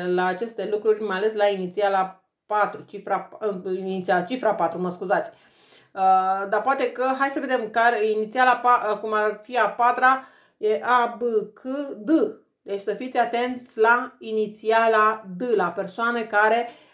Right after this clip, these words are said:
um, au, uh, inițiala D. Probabil că acele persoane încearcă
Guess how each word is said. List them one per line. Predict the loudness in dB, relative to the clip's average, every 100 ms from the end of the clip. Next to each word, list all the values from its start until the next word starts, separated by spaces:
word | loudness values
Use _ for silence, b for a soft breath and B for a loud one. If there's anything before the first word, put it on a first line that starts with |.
| B
um, | -6 2 6 8 6 2 -4 -6 -8 -8 -10 -12
au, | -2 2 4 4
uh, | 4 2 2 2 2
inițiala | 0 -2 -2 2 4 6 4
D. | 2 -2 -4 -6 _ _
Probabil | -6 0 0 2
că | 0
acele | 0 0 4 4 6 4 0
persoane | -2 -4 0 0 -2
încearcă | -2 2 2 0 -2 -2